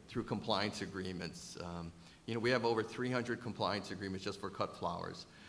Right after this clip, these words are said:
where peop-, we work with the University of Hawaii, the extension agents, so they look at best practices. They train, um, the growers. We work with them. Uh,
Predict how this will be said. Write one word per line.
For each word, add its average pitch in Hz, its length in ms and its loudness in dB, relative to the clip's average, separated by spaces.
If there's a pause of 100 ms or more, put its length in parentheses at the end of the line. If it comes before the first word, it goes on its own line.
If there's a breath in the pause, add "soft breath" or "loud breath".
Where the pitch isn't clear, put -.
(200 loud breath)
where 101 380 4
peop-, 107 320 -4
we 110 100 2
work 110 240 4
with 107 100 -6
the 117 60 0
University 107 580 0
of 95 100 -2
Hawaii, 101 200 2
the 92 160 -2
extension 95 500 -2
agents, 95 440 -2
so 87 80 -4
they 87 120 -2
look 98 240 -4
at 87 160 -6
best 98 280 0
practices. 95 720 0 (420 loud breath)
They 95 100 -4
train, 110 560 2
um, 98 460 -2
the 110 80 0
growers. 104 640 2
We 101 100 0
work 110 340 2
with 110 140 0
them. 104 360 0
Uh, 90 300 -2